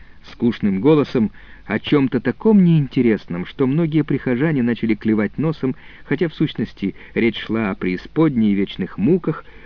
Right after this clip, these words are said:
а число праведников, которым предназначено было спастись, пастор довёл до такой ничтожной цифры, что и спасать-то их не стоило.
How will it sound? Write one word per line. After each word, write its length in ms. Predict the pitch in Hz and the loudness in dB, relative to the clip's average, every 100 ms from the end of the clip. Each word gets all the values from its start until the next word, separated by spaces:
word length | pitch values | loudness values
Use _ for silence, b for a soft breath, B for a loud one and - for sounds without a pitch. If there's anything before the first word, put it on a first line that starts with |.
| B | B
а 120 | 113 | -4
число 300 | 127 139 143 | -4 -2 -2
праведников, 760 | 151 180 131 87 90 - - B B B | 2 2 2 0 -8 -8 -14 B B B
которым 380 | 107 104 104 98 | -6 0 0 0
предназначено 680 | 101 101 98 104 113 101 98 | -2 -2 0 0 0 -2 0
было 200 | 98 98 | -2 -2
спастись, 560 | - 107 - 90 - B B B | -4 -6 -6 -12 -12 B B B
пастор 380 | 135 123 - 117 | -4 -4 -4 -2
довёл 380 | 107 117 120 101 | 2 4 4 2
до 120 | 104 | 0
такой 280 | 123 - 202 | -2 2 4
ничтожной 520 | 160 - 120 101 101 | 2 0 -2 0 -2
цифры, 400 | - 80 73 78 | -2 -10 -8 -10
что 180 | - 127 | -4 -2
и 60 | |
спасать-то 640 | 120 - 135 - 117 - 90 | -2 -2 -6 -4 -6 -6 -8
их 160 | 76 - - - | -8 -12 -20 -10
не 100 | 87 | -10
стоило. 460 | - 85 71 - | -10 -12 -12 -12